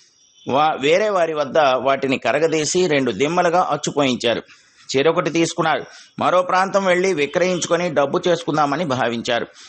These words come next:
ఈలోగా కేసు పరిస్థితిని తెలుసుకునేందుకు ఆదివారం శ్రీకాకుళం వచ్చారు. ఉమారుద్ర కోటేశ్వర స్వామి గుడి దగ్గర గల పార్కు వద్ద ఉండగా ముందస్తు సమాచారంతో పోలీసులు వలపన్ని పట్టుకున్నారు. నిందితుల నుండి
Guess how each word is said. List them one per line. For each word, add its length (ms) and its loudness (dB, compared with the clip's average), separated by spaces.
ఈలోగా 640 2
కేసు 260 2
పరిస్థితిని 540 0
తెలుసుకునేందుకు 920 0
ఆదివారం 500 -2
శ్రీకాకుళం 600 0
వచ్చారు. 380 0
ఉమారుద్ర 440 2
కోటేశ్వర 560 0
స్వామి 300 0
గుడి 220 0
దగ్గర 400 2
గల 100 2
పార్కు 460 0
వద్ద 200 2
ఉండగా 520 2
ముందస్తు 380 0
సమాచారంతో 840 0
పోలీసులు 640 0
వలపన్ని 400 0
పట్టుకున్నారు. 600 -2
నిందితుల 640 0
నుండి 420 2